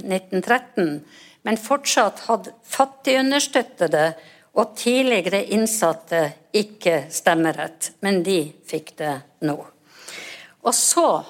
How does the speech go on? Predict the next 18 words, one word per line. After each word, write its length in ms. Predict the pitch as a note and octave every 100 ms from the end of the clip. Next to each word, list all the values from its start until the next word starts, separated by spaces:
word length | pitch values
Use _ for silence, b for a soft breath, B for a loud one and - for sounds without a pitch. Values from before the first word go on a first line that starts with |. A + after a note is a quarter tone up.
| - -
Stortinget 720 | - C#4 D#4 D#4 C4+ A3+ G#3+
vedtok 460 | A#3 A#3 G#3+ G#3 G#3
å 40 | G3+ - _ _ -
nedsette 880 | F#3+ G#3 A#3 C4+ C4+ - F#3 F#3 -
en 240 | G3 G3 G3+
arbeiderkommisjon 1200 | G3+ F3+ G#3+ A#3 B3 B3 B3 B3 A#3 D#3 D#3 -
i 160 | F3+
nitten 320 | E3+ E3+ D#3+ D#3
atten. 340 | D3+ - D3 D#3+ b b b b -
Den 160 | A#3 A#3+
skulle 240 | - C4
se 160 | C4+ C4+
på 80 | C4
en 160 | A#3 A3+
framtidig 960 | - A3+ A3 - - C4 G#3 F#3+ -
utvikling 800 | G#3 A3+ G#3+ G3+ F3 E3 D#3+ E3 - -
av 240 | G3 F#3
bedriftsdemokratiet. 1300 | E3 D#3 F3+ F3 - D3 D3 D3 E3+ D#3+ D#3+ E3+ E3